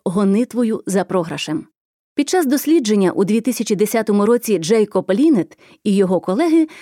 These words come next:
визначили рівень вироблення дофаміну в людей із залежністю від азартних ігор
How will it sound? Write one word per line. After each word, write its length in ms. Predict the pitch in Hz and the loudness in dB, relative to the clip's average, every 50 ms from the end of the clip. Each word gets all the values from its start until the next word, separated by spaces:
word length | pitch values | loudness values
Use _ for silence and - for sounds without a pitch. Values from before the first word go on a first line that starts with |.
| - - - | -14 -8 -4
визначили 600 | 180 202 349 370 349 359 349 330 311 294 262 240 | 0 2 2 4 4 2 2 2 2 2 2 4
рівень 300 | 254 302 247 277 262 - - | 4 2 4 2 2 2 0
вироблення 600 | 202 180 247 262 233 208 180 165 185 185 185 170 | 0 0 2 2 2 2 2 2 2 2 2 2
дофаміну 520 | 170 185 175 - 196 196 214 220 208 196 180 | 0 0 -2 0 0 2 2 2 2 2 0
в 80 | 160 | 0
людей 340 | 180 190 175 160 202 208 190 | 0 0 0 2 2 2 2
із 240 | - - - 190 165 | 0 -2 -2 -4 -2
залежністю 720 | 160 165 190 190 196 202 185 165 185 175 156 - - 170 | -2 -2 0 0 0 0 0 0 0 -2 -2 -2 -4 -4
від 160 | 156 175 160 - | -4 -4 -4 -4
азартних 580 | 175 196 143 185 170 156 - - 165 - - - | -4 -4 -2 -2 -4 -4 -2 -4 -4 -4 -4 -2
ігор 340 | 226 262 254 190 175 - | -2 0 0 0 -2 -6